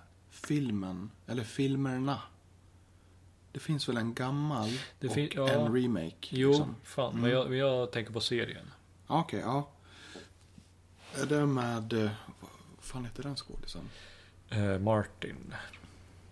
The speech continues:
Speaker 1: Ja, ja. Eh, Hobbit-jäveln.
Speaker 2: Ja,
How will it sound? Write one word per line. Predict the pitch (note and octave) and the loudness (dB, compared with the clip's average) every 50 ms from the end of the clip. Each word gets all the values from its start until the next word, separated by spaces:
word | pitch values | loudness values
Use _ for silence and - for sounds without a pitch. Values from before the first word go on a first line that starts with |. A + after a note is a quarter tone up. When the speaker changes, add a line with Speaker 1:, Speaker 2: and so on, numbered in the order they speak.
| - - - | -20 -10 0
Speaker 1:
Ja, | - C3+ C#3 C3 B2+ F2 - - - - - | 6 8 10 10 8 8 4 0 -8 -4 0
ja. | A2+ A2 A2+ A2 - - - - - - - - - - - - - - - - - - - - - - - - - - - - - - - - | 2 2 2 0 -2 -10 -20 -20 -20 -20 -20 -20 -20 -20 -20 -20 -20 -20 -20 -20 -20 -20 -20 -18 -18 -14 -14 -14 -12 -12 -14 -14 -16 -16 -12 -4
Eh, | - G#2+ A2 G2+ | 0 0 2 2
Hobbit-jäveln. | - - - - B2 C3+ A#2+ A#2+ A#2 - C3+ C3 B2+ A#2 A2+ G#2 A2+ - - - - | 0 0 -2 -2 0 2 2 2 4 4 4 4 4 4 2 0 -2 -4 -6 -8 -2
Speaker 2:
Ja, | - B2 B2 - | 0 0 4 6